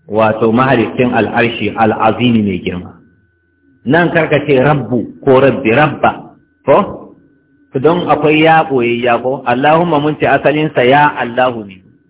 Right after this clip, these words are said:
Allahumma asalinsa ya Allahu, sai aka cire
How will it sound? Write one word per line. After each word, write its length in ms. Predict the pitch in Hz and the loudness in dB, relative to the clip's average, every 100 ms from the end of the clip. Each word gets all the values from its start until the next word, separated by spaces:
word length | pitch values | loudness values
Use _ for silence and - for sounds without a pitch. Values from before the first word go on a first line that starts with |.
| _ _ _ _ | _ _ _ _
Allahumma 640 | 107 113 131 135 147 131 127 | -2 2 4 4 2 2 2
asalinsa 400 | 131 135 139 127 | 2 0 0 2
ya 160 | 127 92 113 | 2 2 2
Allahu, 480 | 123 139 135 131 - - - - | 2 2 0 -4 -14 -20 -6 2
sai 80 | |
aka 240 | 135 135 123 | 2 2 -2
cire 160 | 123 | 0